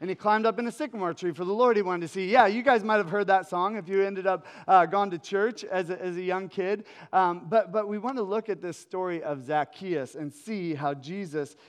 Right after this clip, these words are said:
interacts with him and see the mission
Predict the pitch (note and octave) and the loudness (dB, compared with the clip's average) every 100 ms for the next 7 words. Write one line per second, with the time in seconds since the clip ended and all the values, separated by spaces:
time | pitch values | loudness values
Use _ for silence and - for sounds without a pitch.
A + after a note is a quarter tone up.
0 | _ F3+ G3 F#3 D#3+ D#3 D3+ C3+ A#2+ B2 | _ -6 -4 -2 0 0 -2 -14 -12 -12
1 | A#2 A2+ D3+ C#3+ C#3 - F3+ F3+ F3 - | -10 -12 -10 -12 -12 -14 -10 -10 -12 -14
2 | _ - B2+ D3 G3+ - C#3 A#2 A#2 | _ -12 -10 -6 -6 -6 -12 -12 -14